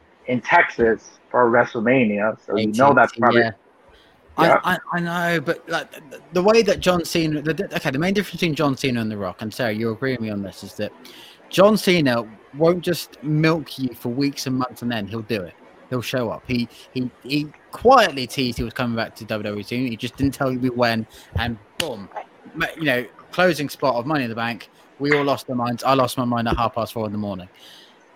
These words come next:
Speaker 2: The Rock, on the other hand, will, will just be like, "Yeah, I'm coming back." And, you know, you, you can probably go back through many of his interviews over the years that he said he'd be coming back. Um, but we, we all know when he'll come back, and he'll probably announce, uh, in,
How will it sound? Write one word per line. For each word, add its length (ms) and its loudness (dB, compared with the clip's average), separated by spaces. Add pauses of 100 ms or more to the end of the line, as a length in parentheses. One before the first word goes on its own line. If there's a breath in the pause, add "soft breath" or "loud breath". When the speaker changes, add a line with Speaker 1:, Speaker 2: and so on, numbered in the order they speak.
(120)
Speaker 2:
The 100 0
Rock, 380 6
on 80 0
the 80 2
other 120 -2
hand, 440 -8 (420)
will, 260 -4
will 360 -6 (1160)
just 460 -4
be 260 0
like, 360 -2
"Yeah, 380 4
I'm 160 4
coming 340 2
back." 280 0
And, 160 -4
you 60 -4
know, 140 0 (320 loud breath)
you, 100 -6
you 200 -6
can 120 -12
probably 220 0
go 160 4
back 220 2
through 180 -2
many 320 2
of 60 2
his 160 -2
interviews 420 -6
over 160 -6
the 80 -6
years 160 -6
that 100 -12
he 120 -12
said 180 -10
he'd 60 -12
be 80 -10
coming 300 -10
back. 320 -8 (440 loud breath)
Um, 480 -2 (840)
but 160 0
we, 180 2
we 180 2
all 120 6
know 220 4
when 160 2
he'll 160 -6
come 220 -8
back, 200 -4
and 40 -4
he'll 80 -6
probably 280 -4
announce, 360 -2
uh, 280 -4
in, 140 -6